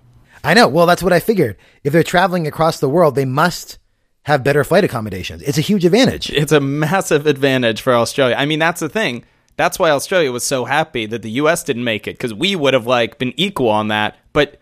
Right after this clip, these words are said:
Speaker 2: you go to Honduras or whatever, whatever other country it would have been, they have a massive advantage.
Speaker 1: But
Speaker 2: And
Speaker 1: they still have to travel to you. Yeah, it's great.
Speaker 2: It's
Speaker 1: It's
Speaker 2: great.
Speaker 1: great.
Speaker 2: It's amazing.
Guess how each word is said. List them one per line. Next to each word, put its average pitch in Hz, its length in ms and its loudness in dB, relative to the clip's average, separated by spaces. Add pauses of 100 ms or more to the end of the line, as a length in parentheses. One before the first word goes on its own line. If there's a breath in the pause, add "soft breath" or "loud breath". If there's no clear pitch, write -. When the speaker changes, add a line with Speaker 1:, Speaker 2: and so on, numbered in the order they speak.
(160)
Speaker 2:
you 202 140 -4
go 202 120 0
to 170 80 2
Honduras 165 540 2
or 135 60 0
whatever, 143 520 2
whatever 165 420 2
other 147 200 2
country 156 360 -2
it 117 80 0
would 131 120 2
have 120 120 -2
been, 127 360 -2 (420)
they 143 220 0 (100)
have 139 140 -2
a 123 60 -6
massive 160 360 -2
advantage. 123 560 -4 (500 loud breath)
Speaker 1:
But 120 100 4
Speaker 2:
And 113 80 2
Speaker 1:
they 180 80 4
still 180 160 2
have 160 120 0
to 151 80 -2
travel 143 320 0
to 139 120 -6
you. 135 460 0 (280)
Yeah, 123 180 2
it's 110 180 -8
great. 107 260 -2 (100)
Speaker 2:
It's 160 140 2
Speaker 1:
It's 113 100 -2
Speaker 2:
great. 104 240 0
Speaker 1:
great. - 80 -20
Speaker 2:
It's 143 180 -4
amazing. 110 480 -2